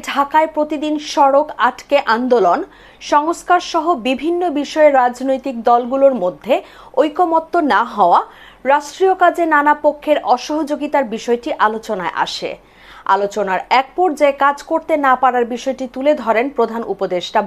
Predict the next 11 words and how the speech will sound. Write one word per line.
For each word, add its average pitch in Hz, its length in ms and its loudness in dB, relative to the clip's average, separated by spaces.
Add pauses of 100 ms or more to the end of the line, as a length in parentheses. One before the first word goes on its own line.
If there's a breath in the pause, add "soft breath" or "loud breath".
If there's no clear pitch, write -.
(100)
বলেন, 214 320 2 (680 loud breath)
সংস্কারের 381 640 2
বিষয়েও 311 440 2 (200)
এখনো 277 240 -2 (100)
তেমন 294 280 0
কিছু 277 320 -8
হলো 175 280 0
না, 151 140 -8 (420 loud breath)
তাহলে 226 320 0
তিনি 202 220 -4 (100)
কেন 233 140 2